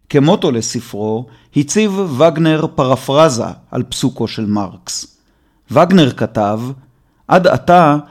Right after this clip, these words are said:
המרקסיסטים שינו את מרקס. העניין הוא לפרשו." כלומר,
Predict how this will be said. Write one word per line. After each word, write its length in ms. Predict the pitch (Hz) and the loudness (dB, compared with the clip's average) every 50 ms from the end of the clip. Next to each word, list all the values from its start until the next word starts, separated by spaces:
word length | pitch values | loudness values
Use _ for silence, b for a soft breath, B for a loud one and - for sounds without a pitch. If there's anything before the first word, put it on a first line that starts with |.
| B B B | B B B
המרקסיסטים 1000 | - 139 143 143 131 127 120 - - - 190 196 - - - 151 139 143 151 160 156 | 2 4 4 4 4 2 0 -4 -4 -4 -2 -2 -2 -2 0 2 2 4 4 2 0
שינו 580 | - - - - 156 143 143 156 175 185 151 | 0 -2 -2 0 2 4 4 4 4 4 2
את 180 | 117 - - 107 | 0 -2 -4 -4
מרקס. 680 | 104 95 90 92 90 92 - - - - - - _ _ _ _ _ _ _ - | -4 -4 -4 -8 -12 -16 -16 -12 -12 -12 -12 -12 _ _ _ _ _ _ _ -6
העניין 480 | 113 120 117 117 123 135 151 170 196 | -2 0 2 4 6 6 6 6 6
הוא 380 | 185 143 113 117 117 117 123 135 131 - _ - | 4 4 2 2 0 -2 -2 -6 -8 -12 _ -4
לפרשו." 720 | 123 127 113 - - 123 117 113 - - - 151 123 - - _ _ _ _ _ _ _ _ _ _ _ _ _ _ _ _ _ _ _ _ _ _ _ _ _ _ _ _ _ | -2 -2 -2 -2 -4 -4 -4 -4 -6 -4 -2 -4 -4 -4 -6 _ _ _ _ _ _ _ _ _ _ _ _ _ _ _ _ _ _ _ _ _ _ _ _ _ _ _ _ _
כלומר, 540 | - 147 143 131 113 104 90 87 90 92 | -2 0 2 2 2 2 0 -4 -8 -12